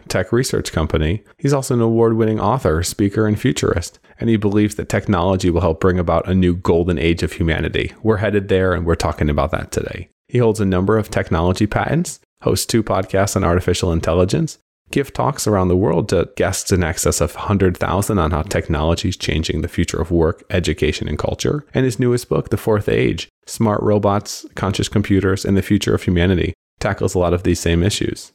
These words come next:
He's also the author of Infinite Progress, How the Internet and Technology Will End Ignorance, Disease, Poverty, Hunger, and War. And Bloomberg Businessweek credits him with quietly having pioneered a new breed of media company.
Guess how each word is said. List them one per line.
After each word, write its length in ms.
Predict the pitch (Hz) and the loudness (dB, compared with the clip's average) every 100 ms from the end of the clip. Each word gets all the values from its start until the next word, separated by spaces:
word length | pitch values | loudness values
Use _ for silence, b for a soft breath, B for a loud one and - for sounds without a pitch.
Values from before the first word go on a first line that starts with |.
| _ | _
He's 180 | 123 117 | -2 0
also 220 | 98 104 | 0 0
the 140 | 95 | 2
author 260 | 85 95 87 | 2 2 -2
of 120 | - | 0
Infinite 380 | 95 95 92 - | 0 2 0 -2
Progress, 480 | - 82 90 - - | -2 0 2 0 0
How 100 | 95 | 0
the 100 | 82 | 2
Internet 300 | 90 87 - | 2 2 0
and 120 | 95 | -2
Technology 540 | - - 85 76 82 | -2 -2 -2 -2 0
Will 220 | 95 87 80 | 2 2 0
End 200 | 82 78 | 0 0
Ignorance, 480 | 82 87 85 95 | 0 0 0 -2
Disease, 460 | - 87 85 80 82 | 0 0 2 2 0
Poverty, 420 | - 78 - 73 | -2 -4 -2 -2
Hunger, 320 | 80 78 80 | 0 0 0
and 220 | 71 76 76 | 0 -2 0
War. 420 | 76 82 117 143 - | 2 2 2 -2 -4
And 240 | 101 98 | 0 0
Bloomberg 600 | - 117 139 110 98 92 - - | 0 0 0 2 0 0 -6 -6
Businessweek 500 | 117 135 117 - 87 | -2 0 0 0 -4
credits 340 | - 104 87 - | -2 0 0 2
him 160 | 90 | 0
with 200 | 87 87 | 0 -2
quietly 560 | - 101 90 - 113 95 | -2 0 0 0 0 0
having 320 | 98 92 90 | 2 0 0
pioneered 560 | - 90 87 85 87 85 | -2 0 2 2 2 2
a 60 | |
new 220 | 85 90 90 | 2 2 2
breed 320 | 101 92 85 | 2 2 2
of 120 | 85 | 0
media 340 | 78 78 - | 0 0 0
company. 540 | - 71 - - - | -2 -6 -6 -8 -8